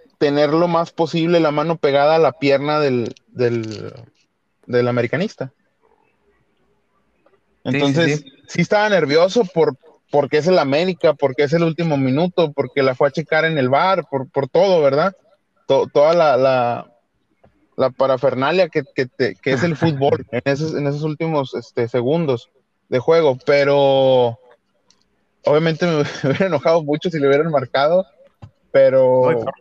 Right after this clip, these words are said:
Speaker 3: peor si lo hubieran
Speaker 1: hasta mi
Speaker 3: metido.
Speaker 1: entender, no era, y no fue.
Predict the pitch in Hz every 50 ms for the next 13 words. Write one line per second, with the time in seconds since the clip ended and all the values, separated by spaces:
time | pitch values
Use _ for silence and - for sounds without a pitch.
0 | _ _ - 107 110 - - - - 120 120 120 139 127 123 104 - 143 - 143
1 | 139 139 135 - 135 135 135 147 180 220 254 247 - - - _ - - _ _
2 | _ - 123 135 151 165 185 240 285 320 294 185 - _ _ _ _ _ _ _
3 | _ _ _ _ 143 147 156 196 208 185 254 277